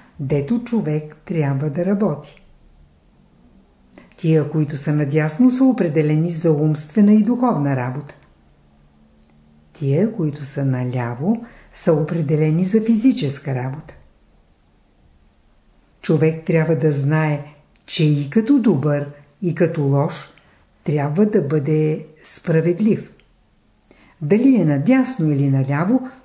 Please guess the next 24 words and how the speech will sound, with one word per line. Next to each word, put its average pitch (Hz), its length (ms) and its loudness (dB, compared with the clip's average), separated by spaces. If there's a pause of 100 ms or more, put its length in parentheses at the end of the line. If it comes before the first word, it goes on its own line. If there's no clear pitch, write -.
(280)
той 190 320 0 (160)
трябва 139 400 -2
да 139 140 -2
бъде 151 580 -2 (340)
добър. 170 420 0 (1900)
Който 165 320 0
отстъпва 165 520 -2
стола 151 400 -2
си - 160 -4
на 190 160 0
друг, 269 200 2 (540)
той 139 240 0
е 175 380 0 (300)
добър 202 440 2
човек. 131 340 -8 (1700)
Не 160 220 4
е 160 60 2
ли 156 80 0
готов 151 480 0
доброволно 139 760 2
да 269 120 2
отстъпи 269 480 0
стола 143 440 -4
си, 254 400 -4